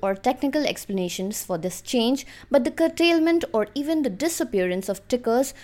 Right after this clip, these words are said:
reveals the low priority that Indian news channels give to the dissemination of information.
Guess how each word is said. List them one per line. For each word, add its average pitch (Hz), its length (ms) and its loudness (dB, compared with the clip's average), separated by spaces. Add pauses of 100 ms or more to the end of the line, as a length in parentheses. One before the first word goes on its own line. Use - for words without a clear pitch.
(140)
reveals 311 520 2
the 214 100 0
low 214 240 2
priority 220 680 2
that 185 300 -2
Indian 294 300 4
news 208 260 0
channels 185 460 -4
give 254 320 0
to 214 100 -2
the 170 100 -6
dissemination 247 840 0
of - 180 -12
information. 175 640 -4